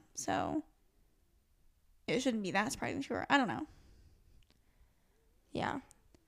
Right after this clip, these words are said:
Speaker 1: Okay. So, unfortunately, a lot of my re-, or subreddits, I found them yesterday, and then I opened them up today, and quite a few of them are being deleted for no reason,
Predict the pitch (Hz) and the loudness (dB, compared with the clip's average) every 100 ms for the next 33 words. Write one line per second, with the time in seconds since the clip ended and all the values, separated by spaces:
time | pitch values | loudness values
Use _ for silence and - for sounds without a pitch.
0 | _ _ _ _ _ _ 269 277 220 - | _ _ _ _ _ _ 6 6 4 0
1 | - - _ _ - _ - 294 269 254 | -10 -20 _ _ -20 _ 2 8 10 10
2 | 262 302 320 - 247 226 226 226 269 285 | 8 6 4 6 4 6 6 8 8 8
3 | 240 226 220 202 - _ - 220 226 330 | 8 8 6 2 -6 _ 2 4 4 2
4 | 226 - 220 208 190 - 233 226 226 226 | 0 6 6 8 6 2 0 4 4 4
5 | 196 220 247 247 254 - 220 196 226 226 | 2 2 4 6 6 4 2 2 0 0
6 | 220 - 226 - 202 175 285 - - - | 0 -2 -4 -2 0 0 -2 -6 -20 -20
7 | - 277 - 302 311 294 269 247 240 - | -2 0 4 4 8 6 8 8 6 2
8 | - _ - 254 240 233 - _ - 220 | -14 _ -6 0 2 2 -2 _ 0 2
9 | 208 311 277 247 - 240 226 214 208 247 | 8 10 12 10 6 4 6 4 2 2
10 | 262 | 2